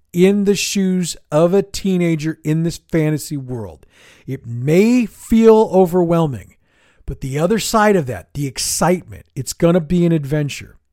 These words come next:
Trust me, it's gonna be fun. Don't be a killjoy. We're gonna have some fun with this.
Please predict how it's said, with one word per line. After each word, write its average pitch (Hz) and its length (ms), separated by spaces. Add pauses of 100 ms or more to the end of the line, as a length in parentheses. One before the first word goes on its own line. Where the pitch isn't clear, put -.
(560)
Trust - 340
me, - 180 (100)
it's - 120
gonna 139 220
be 120 100
fun. - 380 (160)
Don't 170 200
be 220 120
a 208 40
killjoy. - 440 (560)
We're 123 100
gonna 143 160
have 143 140
some - 160
fun 85 240
with - 100
this. - 280